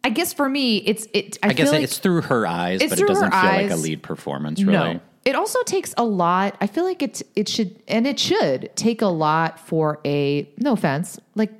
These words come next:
Speaker 1: like, no offense, like, not to be a beach or anything, but, um, that's really more Australian. That's my
Speaker 2: Yeah.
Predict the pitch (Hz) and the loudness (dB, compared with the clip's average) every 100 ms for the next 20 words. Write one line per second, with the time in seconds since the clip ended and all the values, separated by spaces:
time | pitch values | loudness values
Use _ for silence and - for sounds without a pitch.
0 | - - - 233 226 196 214 165 175 165 | -20 -20 -8 -8 -2 -2 0 -2 -4 -6
1 | 180 - 220 220 165 - - 220 226 254 | -6 -6 -6 -4 -6 -6 -4 -4 -2 -4
2 | 254 262 - - - - - - 196 175 | -8 -10 -18 -20 -20 -20 -10 0 2 2
3 | - - _ _ _ _ _ _ _ - | -6 -20 _ _ _ _ _ _ _ -14
4 | - _ 175 175 156 143 143 151 151 - | -14 _ 2 4 4 0 -4 -4 -4 -4
5 | 135 131 123 127 - 131 120 131 135 - | -6 -6 -8 -10 -10 -8 -8 -8 -12 -10
6 | 131 98 78 | -6 -2 -4